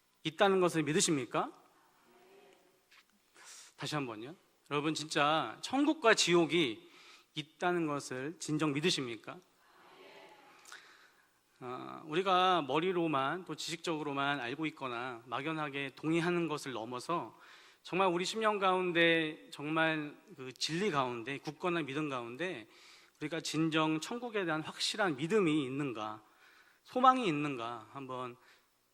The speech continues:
어, 여쭤보고 싶습니다. 어, 대부분 오늘날 천국, 지옥 설교를 듣기 쉽지 않죠.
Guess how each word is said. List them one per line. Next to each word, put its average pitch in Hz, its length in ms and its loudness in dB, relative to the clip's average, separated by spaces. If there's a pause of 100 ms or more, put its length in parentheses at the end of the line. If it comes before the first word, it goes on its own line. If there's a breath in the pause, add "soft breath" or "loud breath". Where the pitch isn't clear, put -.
(180)
어, 120 200 -12
여쭤보고 147 340 -4
싶습니다. 113 540 -10 (1080 soft breath)
어, 143 160 -12
대부분 208 580 2
오늘날 190 480 0
천국, 233 380 -4
지옥 170 280 -2
설교를 196 480 -4
듣기 - 200 -8
쉽지 - 360 -6
않죠. 117 440 -4